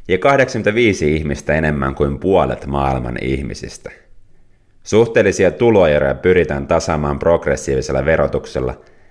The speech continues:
ja mitataan Gini-kertoimella. Mitä pienempi on Gini-arvo, sitä tasaisemmin tulot ovat jakautuneet kansalaisille.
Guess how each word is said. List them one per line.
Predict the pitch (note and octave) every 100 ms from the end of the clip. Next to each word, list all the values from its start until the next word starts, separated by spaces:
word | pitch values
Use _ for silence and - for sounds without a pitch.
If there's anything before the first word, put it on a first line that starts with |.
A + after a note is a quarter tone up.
| _ D#2+
ja | F2+
mitataan | A#2 A2+ - D2 D2+
Gini-kertoimella. | E2+ D2+ C2+ C2+ C2 B1+ A#1+ G1+ G1+ G1+ - - - _ - - - - -
Mitä | F#2+ - -
pienempi | B2 A#2 E2 C#2+ D2
on | C#2 C2+
Gini-arvo, | F#2 E2 C#2 C#2 C2 C2+ - - _
sitä | - E2+ E2
tasaisemmin | G#2 G#2 E2+ D#2 C#2+ C#2+
tulot | C2+ F2 D#2 C2+
ovat | C2+ C2+
jakautuneet | D2+ - C#2 C2 C2 B1+ -
kansalaisille. | C#2 C#2+ C2 A1 G1+ - -